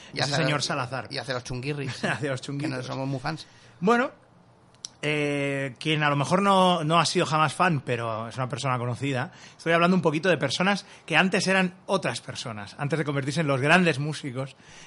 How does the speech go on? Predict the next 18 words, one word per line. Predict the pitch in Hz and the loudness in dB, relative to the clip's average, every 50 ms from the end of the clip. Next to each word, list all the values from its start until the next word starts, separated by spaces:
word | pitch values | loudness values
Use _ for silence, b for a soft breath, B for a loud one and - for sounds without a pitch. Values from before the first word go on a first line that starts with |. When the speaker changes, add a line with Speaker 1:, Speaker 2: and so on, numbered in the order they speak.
| B - | B -10
Speaker 2:
que | 127 | -8
se | 120 | -6
convirtieron | 123 127 127 123 123 135 135 | -4 -2 -2 -2 0 -2 -2
después | 131 120 - - 135 123 - | -2 -4 -6 -8 -10 -10 -10
famosos. | - 135 123 143 127 127 117 - | -10 -10 -10 -10 -8 -10 -10 -8
¿Tú | - 190 | -6 -4
quién | 175 208 180 185 | -2 0 0 0
crees | 165 - 165 127 - - | 0 0 -2 -2 -4 -8
que | - - 180 | -8 -8 -10
podría | 147 - 151 165 151 160 175 170 139 | -8 -6 -4 -2 0 2 2 2 2
ser? | - - 180 170 | 0 -2 -2 -2
Speaker 1:
Joder, | 165 156 170 160 147 151 147 | 2 4 4 4 4 2 0
a, | 143 135 135 131 135 | 0 -2 -2 0 0
a, | 151 | 0
con, | 151 135 139 151 156 | 0 0 -2 -2 -2
con | 147 143 143 | -2 -2 -2
esa | 151 147 165 160 156 156 156 156 151 | -2 0 2 4 4 4 4 4 2
descripción, | 151 143 - 147 139 147 160 165 175 180 185 196 190 | 0 -2 -4 -6 -2 2 2 2 2 2 -2 -4 -8